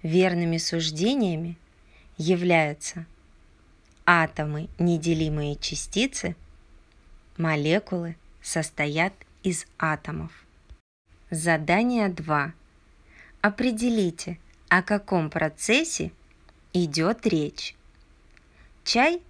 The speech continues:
все пьют по-разному. Кто-то с сахаром,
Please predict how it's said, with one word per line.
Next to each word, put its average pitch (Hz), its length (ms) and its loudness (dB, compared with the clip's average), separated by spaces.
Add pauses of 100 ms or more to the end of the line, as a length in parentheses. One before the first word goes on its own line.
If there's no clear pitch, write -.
(480)
все 208 300 2
пьют 214 340 -4
по-разному. 160 720 2 (1000)
Кто-то 185 460 -2
с - 60 -8
сахаром, 175 760 0